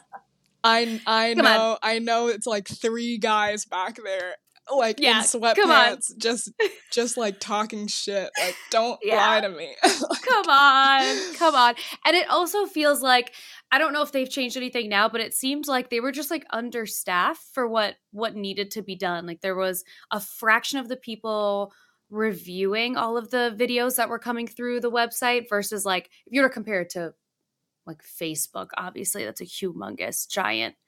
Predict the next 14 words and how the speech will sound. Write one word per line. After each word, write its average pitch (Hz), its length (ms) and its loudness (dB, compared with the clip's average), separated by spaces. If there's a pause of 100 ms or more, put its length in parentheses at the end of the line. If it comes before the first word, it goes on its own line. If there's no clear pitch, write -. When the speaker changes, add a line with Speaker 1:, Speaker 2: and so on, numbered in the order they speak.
(840)
Speaker 2:
company 185 440 0
that 170 260 0 (260)
employs 175 480 -2
a 156 60 -8 (120)
ton 180 300 0
of 160 100 -8
people. 240 560 0 (360)
Pornhub 453 360 2 (320)
is, 294 160 0 (220)
like, 269 140 2
one 285 120 2
of 294 80 0
the 254 40 -2
most 262 320 0